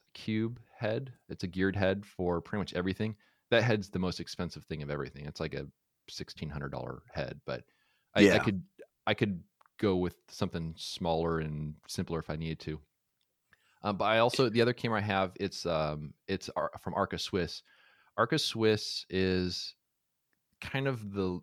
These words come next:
Speaker 1: the Leica of the large format world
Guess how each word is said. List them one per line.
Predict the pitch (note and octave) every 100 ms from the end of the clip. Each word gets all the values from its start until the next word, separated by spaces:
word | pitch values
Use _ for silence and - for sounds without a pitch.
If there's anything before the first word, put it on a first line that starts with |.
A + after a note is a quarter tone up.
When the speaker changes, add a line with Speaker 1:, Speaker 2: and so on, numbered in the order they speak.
| -
Speaker 1:
the | F#2+ F2+
Leica | E2+ E2+ E2+ F2+ - D3 C#3+ D3+ - _ _
of | G2 G2 G2 G2 G#2 - _ _
the | F2+ F2+
large | F2 F2 -
format | - F#2+ F2 -
world | D#2 C2+ B1+